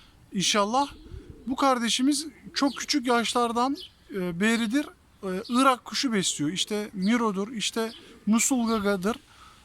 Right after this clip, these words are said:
e, Yusufi'dir, e, Şebap'tır. Bu ayarda kuşlar besliyor. Irak kuşları besliyor. E, dolayısıyla, e, videosunda da göreceksiniz, gerçekten çok güzel kuşları var. Bakın, gerçekten diyorum,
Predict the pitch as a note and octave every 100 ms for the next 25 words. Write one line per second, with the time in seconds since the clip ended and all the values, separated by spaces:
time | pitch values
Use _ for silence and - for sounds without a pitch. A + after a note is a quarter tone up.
0 | _ F#3 F3 F3 A3+ - A#3 A#3 F3 A3+
1 | - - - _ _ F#3+ F3+ F#3 F#3 G3
2 | - A3+ B3 A#3+ - C4 A3 C4+ B3 B3
3 | A#3+ A#3+ - G#3 C4 B3 A3 F3+ E3 F#3
4 | G#3+ B3 A#3+ A#3 G3+ A#3 A3+ G3+ D#3 -
5 | F#3 C#4 - - - - - _ _ F#3
6 | D#3+ G3+ B3+ C4+ - C#4+ C4+ C#4+ D#4+ _
7 | _ _ _ G#3+ G3 G3+ - _ _ _
8 | _ G#3+ F#3 G#3+ C4 - C4 B3+ C4 A3+
9 | A#3+ A#3+ B3+ B3+ C4 A3+ E3 G#3+ A#3+ B3+
10 | G#3+ B3 G#3+ A#3 G3 G#3 G#3 - - G3+
11 | F3+ C3+ C3+ - D#3 F3 C#3+ F#3 G3 A#3
12 | - A3+ A3 F#3+ F#3+